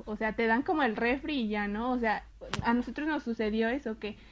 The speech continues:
ningún departamento nos ofrecía como platos, vasos y cosas así, y nosotros tuvimos que comprar todo. Entonces, son muchas cosas como que tienes que checar, que al principio tú dices, "Ay, no, pues voy a llegar",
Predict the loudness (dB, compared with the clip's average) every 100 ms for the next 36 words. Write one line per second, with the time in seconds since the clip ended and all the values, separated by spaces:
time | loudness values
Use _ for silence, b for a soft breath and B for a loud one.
0 | B -2 0 2 2 2 -2 -2 -2 0
1 | 0 0 -2 -4 -4 -4 -2 -2 -2 2
2 | 2 2 -4 -2 -2 -2 -6 -6 -4 -2
3 | -2 -2 0 0 -2 -4 -4 -4 -4 -6
4 | -10 -10 -8 -6 -8 -10 -8 -8 -12 -20
5 | -20 -20 _ -20 -20 -20 -8 -4 0 4
6 | 4 4 0 -4 -20 -20 -20 -20 -20 -20
7 | -20 -2 0 0 0 0 0 0 0 0
8 | -2 -2 -2 0 -2 -2 -4 -4 -2 -2
9 | 0 -4 -4 -2 -2 -2 -4 -2 -2 0
10 | 0 2 0 0 -2 0 0 2 0 -2